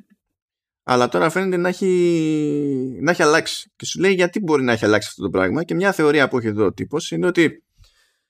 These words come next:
εμ, μάλλον θεωρεί προτιμότερο να ρυθμιστεί κάτι τέτοιο, αν είναι να ρυθμιστεί τελικά και να μην το λύσουν εξωδικαστικά,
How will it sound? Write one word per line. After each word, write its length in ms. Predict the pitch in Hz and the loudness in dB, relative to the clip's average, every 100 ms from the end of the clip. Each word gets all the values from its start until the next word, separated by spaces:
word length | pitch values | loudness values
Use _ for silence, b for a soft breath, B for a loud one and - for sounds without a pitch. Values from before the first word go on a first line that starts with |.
| _ _ _ | _ _ _
εμ, 640 | - 113 104 92 92 85 53 107 _ _ _ _ _ _ _ _ _ _ _ _ _ _ _ _ _ _ _ _ _ | -4 0 2 2 0 -2 -6 -14 _ _ _ _ _ _ _ _ _ _ _ _ _ _ _ _ _ _ _ _ _
μάλλον 540 | - 127 151 190 185 | -6 0 2 2 2
θεωρεί 340 | - 139 131 165 | 2 2 4 2
προτιμότερο 920 | 139 113 113 113 110 107 98 131 - _ _ _ _ - | 0 0 2 2 2 2 0 0 -6 _ _ _ _ -8
να 260 | 110 107 | 0 2
ρυθμιστεί 520 | 107 107 110 - 170 | 2 0 -2 0 -2
κάτι 280 | - 127 - - | 0 0 -2 -2
τέτοιο, 340 | 120 - 98 | -2 0 0
αν 180 | 123 120 | 0 0
είναι 160 | 107 | 0
να 120 | 104 101 | 0 0
ρυθμιστεί 320 | 92 87 101 | -2 -8 -4
τελικά 680 | 98 90 - 104 92 - _ _ _ _ _ _ _ - | -4 -2 0 0 0 -6 _ _ _ _ _ _ _ -6
και 100 | 107 | 0
να 140 | 98 | 2
μην 380 | 110 107 101 98 | 2 2 0 0
το 120 | 104 | 0
λύσουν 300 | 104 107 101 | 2 0 -2
εξωδικαστικά, 760 | 98 95 92 82 - 90 - | -2 -2 -2 -4 -4 -4 -4